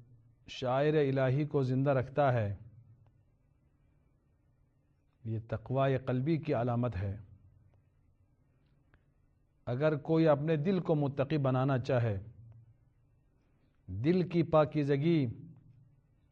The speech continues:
دل کی قداست، دلی حیات،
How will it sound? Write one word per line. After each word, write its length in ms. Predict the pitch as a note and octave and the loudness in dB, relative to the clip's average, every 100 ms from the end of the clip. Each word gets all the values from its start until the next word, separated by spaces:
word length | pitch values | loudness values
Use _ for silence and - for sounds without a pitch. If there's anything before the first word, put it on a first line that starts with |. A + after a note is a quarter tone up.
| _ _ _ _ _ _ | _ _ _ _ _ _
دل 420 | G#2+ A#2 D#3 D#3 | -8 0 0 0
کی 160 | C#3 C3+ | 0 -4
قداست، 800 | - A#2+ A#2 A#2 A2 D3 C#3 - - - _ _ _ _ _ _ _ _ _ _ _ _ _ _ - | -2 -2 0 -2 0 0 0 -10 -20 -20 _ _ _ _ _ _ _ _ _ _ _ _ _ _ -14
دلی 540 | A2+ A#2 B2+ C#3+ C#3+ A2+ A#2 | -8 -2 0 2 2 2 0
حیات، 440 | B2+ C#3 C#3+ | 2 2 2